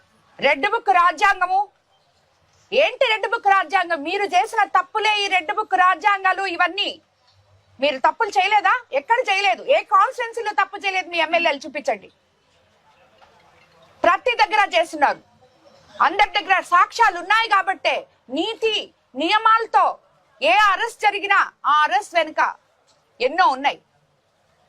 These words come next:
ఇలాంటి నెల్లూరు జిల్లానే వైసీపీ తుడిచిపెట్టుకోపోవడానికి ఇలాంటి అచ్చొచ్చిన ఆంబోతులు చాలా మంది ఉన్నారు ఇక్కడ.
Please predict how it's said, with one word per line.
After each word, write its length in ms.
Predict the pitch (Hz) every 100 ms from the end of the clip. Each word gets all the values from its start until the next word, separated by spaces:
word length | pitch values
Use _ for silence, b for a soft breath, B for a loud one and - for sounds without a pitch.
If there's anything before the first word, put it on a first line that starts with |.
| _ _ _ _ _ _ _ _ _ - _ _ _ _ - _ - -
ఇలాంటి 580 | 269 349 - - 277 175 _ _ _ - - - -
నెల్లూరు 400 | 262 320 381 466
జిల్లానే 720 | 294 349 415 427 440 359 151 _ _ _ _ _ -
వైసీపీ 520 | 285 466 453 440 415
తుడిచిపెట్టుకోపోవడానికి 1300 | 294 403 466 494 415 403 381 359 359 330 359 294 185 -
ఇలాంటి 440 | 269 349 349 339
అచ్చొచ్చిన 600 | 247 302 - 480 480 453
ఆంబోతులు 600 | 349 311 427 440 440 466
చాలా 360 | 302 330 370 415
మంది 160 | 415 370
ఉన్నారు 220 | 320 294
ఇక్కడ. 260 | 254 208